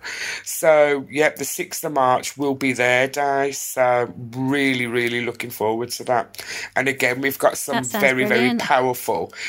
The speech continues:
Speaker 1: female speakers coming in to speak to them about their life experiences as well, yeah. So I'm really looking forward to that. It's gonna be brilliant.
Speaker 2: So we have a series of questions we ask all of our guests on the podcast. So I'm gonna fire them at you now, if that's okay.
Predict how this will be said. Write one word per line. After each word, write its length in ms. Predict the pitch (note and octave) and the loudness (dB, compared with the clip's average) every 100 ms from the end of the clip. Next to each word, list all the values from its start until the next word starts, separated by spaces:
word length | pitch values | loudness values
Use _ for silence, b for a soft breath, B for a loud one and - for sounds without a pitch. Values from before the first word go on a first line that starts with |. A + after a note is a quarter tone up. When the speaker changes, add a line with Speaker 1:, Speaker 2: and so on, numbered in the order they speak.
| B | B
Speaker 1:
female 680 | - - D3+ C3+ B2+ C#3+ C#3+ | -12 -4 0 0 4 4 4
speakers 640 | D3+ - C#3+ C3 - C3+ - | 0 -2 -2 -2 -2 -2 -2
coming 320 | - B2+ B2 | -4 -2 -2
in 160 | A#2 | -4
to 180 | A#2+ - | -6 -10
speak 420 | - - B2 - | -8 -4 -4 -6
to 120 | - G#2+ | -10 -4
them 220 | A#2+ A2 B B B B B - | -4 -4 B B B B B -2
about 380 | A#2 C3 B2+ B2 | 4 6 6 6
their 180 | B2+ | 4
life 360 | C3 C3+ C3+ C3+ | 6 6 4 0
experiences 920 | B2+ - C#3+ C3+ C3+ B2 - C3+ C3 | -4 -4 -2 0 0 -2 -4 -10 -8
as 160 | B2 - | -8 0
well, 360 | B2 B2 D3 | 4 4 2
yeah. 340 | C#3+ B2+ C3+ D3 | 2 4 4 0
So 560 | - - C3+ B2+ A#2+ - _ - | -8 -2 2 2 2 -4 _ -2
I'm 220 | A#2+ A#2 | -2 -2
really 320 | A#2 B2+ A#2+ | 0 0 0
looking 240 | A#2 - A2 | -4 -6 -6
forward 340 | A2+ A2+ A#2 - | 0 0 -2 -6
to 80 | B2 | -4
that. 160 | G2+ | -4
It's 120 | C#2 | -4
gonna 140 | - G#2+ | -8 -10
be 60 | G#2 - | -10 -6
brilliant. 440 | G#2+ G2+ F#2+ G#2+ F2+ _ _ _ _ _ _ B B B | -4 -2 -2 -4 -6 _ _ _ _ _ _ B B B
Speaker 2:
So 260 | C4+ C4 A#3+ | 0 0 2
we 60 | |
have 160 | D4 D4+ | 0 0
a 60 | |
series 360 | D#4+ D4 D4 C4+ | -2 0 0 0
of 80 | C4 | -2
questions 500 | - G#3+ - A3 G3+ | -2 -2 -4 -6 0
we 80 | G#3 | 0
ask 240 | G#3 - | 0 -4
all 140 | A#3 | -2
of 120 | A3+ A3 | 2 4
our 180 | G#3+ | 2
guests 400 | G#3+ G3+ F#3+ - | 2 -2 -4 -6
on 100 | A3+ | -4
the 60 | G#3 | -4
podcast. 680 | - A3 - - G3+ - - | -6 -8 -6 -4 -4 -6 -6
So 120 | G#3+ | -2
I'm 80 | G#3+ | 0
gonna 160 | G#3+ | 0
fire 360 | G#3 - A3 G#3+ | -2 0 2 2
them 160 | G#3 A3 | 2 0
at 160 | - | 0
you 140 | A3 A3 | 0 2
now, 300 | A3+ A3 A#3 | 4 4 2
if 160 | A#3 | 0
that's 280 | G#3+ G#3 - | -4 -6 -2
okay. 600 | A3 A3 - A3+ G#3 | -2 -2 -2 -2 -4